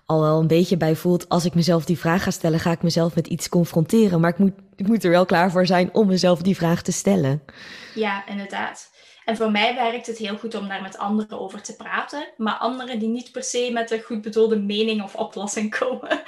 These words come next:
Speaker 2: <laughs> maar eerder gewoon die zo luisteren naar wat ik te vertellen heb, zodat ik me-, mezelf een aantal keer iets kan horen zeggen.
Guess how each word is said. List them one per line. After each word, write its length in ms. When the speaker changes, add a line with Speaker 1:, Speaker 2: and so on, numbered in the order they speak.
Speaker 2:
<laughs> 160
maar 200
eerder 320
gewoon 280
die 120
zo 400
luisteren 640
naar 140
wat 140
ik 100
te 80
vertellen 520
heb, 180
zodat 360
ik 400
me-, 320
mezelf 580
een 160
aantal 380
keer 200
iets 140
kan 140
horen 360
zeggen. 520